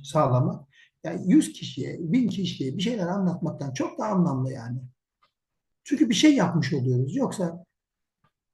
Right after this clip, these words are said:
dediğim gibi hani anlık bir şey bekliyoruz. Tamam, anlık bir değişiklik de var da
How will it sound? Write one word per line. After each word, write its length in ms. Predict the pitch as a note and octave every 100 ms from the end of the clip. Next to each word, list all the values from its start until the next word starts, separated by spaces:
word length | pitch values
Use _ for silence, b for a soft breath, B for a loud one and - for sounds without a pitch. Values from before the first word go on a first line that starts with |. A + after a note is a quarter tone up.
| -
dediğim 280 | F3+ F#3 F#3
gibi 140 | D#3+
hani 280 | D#3+ F3+ F3 B B
anlık 340 | E3 G#3 A3 -
bir 40 |
şey 200 | A3 A#3
bekliyoruz. 420 | F#3 - D3 C#3 -
Tamam, 220 | F#3 E3+
anlık 300 | F#3 G3 G3+
bir 60 |
değişiklik 440 | G3 F#3+ - F#3 -
de 80 | C4
var 220 | E4 A3
da 320 | C#3+ B2+ -